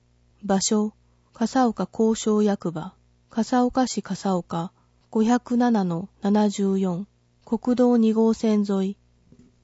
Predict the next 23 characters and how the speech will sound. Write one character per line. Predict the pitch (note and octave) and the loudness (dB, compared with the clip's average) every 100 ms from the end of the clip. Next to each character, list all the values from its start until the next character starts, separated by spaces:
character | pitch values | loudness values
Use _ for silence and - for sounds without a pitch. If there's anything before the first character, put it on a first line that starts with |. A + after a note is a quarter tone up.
| _ _ _ _ G#3+ | _ _ _ _ 0
内 | A3+ A#3+ A#3 | 2 4 4
容、 | A#3+ A3+ A3+ _ _ _ _ | 4 2 0 _ _ _ _
遺 | A3+ A#3 A#3+ | 2 4 4
言、 | A3+ A#3 A3+ A3+ _ _ | 4 2 2 -2 _ _
任 | A3 A#3+ A#3+ A#3+ | 2 4 6 4
意 | |
後 | A#3 B3 G#3 | 2 0 0
見、 | - E3 D#3 - _ _ _ _ - | 0 -4 -6 -10 _ _ _ _ -4
離 | G#3+ | 0
婚 | B3+ B3+ B3 | 2 4 2
給 | B3 A#3+ | 0 2
付 | A#3+ | 0
契 | - A#3 G#3 | 2 2 2
約、 | E3 - D#3+ F3 - _ _ _ _ | 0 -4 -8 -10 -12 _ _ _ _
養 | A#3 B3+ B3+ | 4 4 4
育 | B3 C4 | 0 -2
費、 | - F3 F3+ _ - | -2 -2 -4 _ 0
財 | A3 A#3+ | 4 4
産 | - A#3+ A#3 | 4 2 2
分 | A#3 B3 | 2 2
与 | G3 E3 | 2 0
な | D#3+ | -4
ど、 | D3+ E3 | -6 -10